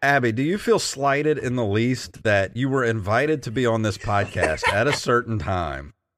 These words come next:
and one of the hosts of the podcast <coughs> just l-, l-, like, just said, "Screw it, I'm gonna eat peach cobbler and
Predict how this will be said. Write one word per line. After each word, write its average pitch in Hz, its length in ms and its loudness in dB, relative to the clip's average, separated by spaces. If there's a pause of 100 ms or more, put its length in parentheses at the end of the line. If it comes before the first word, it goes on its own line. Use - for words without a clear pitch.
(420)
and 107 600 0
one 226 180 4
of 285 100 4
the 247 80 4
hosts - 800 0
of 170 220 2
the 190 100 0
podcast 165 840 2 (560)
<coughs> - 340 -2
just 143 260 2
l-, 135 240 2 (260)
l-, 135 280 -2 (140)
like, 131 340 -2
just 156 300 -2
said, 139 380 2
"Screw 190 520 0
it, 85 240 0
I'm 139 260 2
gonna 160 260 0
eat 127 280 -4
peach 123 300 -6
cobbler 87 600 -2 (560)
and 98 680 2